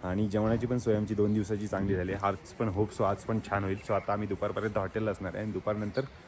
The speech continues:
मनाली पूर्ण आम्ही एक्सप्लोर करायला चालू करणार आहे. So चलो, आता आमच्या बॅगा काढायच्या चालू आहेत. आणि मॅडम तर सुबह सुबह मजे ले रही है इधर. ये देखो, पूरा बर्फ ही बर्फ है.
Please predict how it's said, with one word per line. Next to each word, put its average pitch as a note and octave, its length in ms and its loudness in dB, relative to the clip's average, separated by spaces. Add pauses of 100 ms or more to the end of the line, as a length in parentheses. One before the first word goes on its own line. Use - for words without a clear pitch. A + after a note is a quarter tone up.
(180)
मनाली G#2 360 2
पूर्ण G#2 240 2
आम्ही G2+ 180 0
एक्सप्लोर G2 360 -2
करायला G2 220 2
चालू F#2 240 0
करणार F2 320 -2
आहे. G#2+ 80 -8 (440)
So G2+ 220 2
चलो, G2+ 140 4
आता G2 160 4
आमच्या G2+ 200 2
बॅगा F2 260 2
काढायच्या F#2 300 2
चालू F2+ 260 2
आहेत. - 220 -4 (600)
आणि G2 160 8
मॅडम F#2+ 340 12
तर G#2 60 10
सुबह G2 240 8
सुबह F#2 240 6 (100)
मजे F2+ 220 8
ले F#2 140 12
रही F#2 180 10
है C3 60 12
इधर. A#2+ 280 6 (2000)
ये F#2+ 180 8
देखो, F#2 200 8
पूरा F2+ 240 8
बर्फ F2 300 8
ही F#2 80 6
बर्फ E2+ 340 6
है. F#2+ 80 4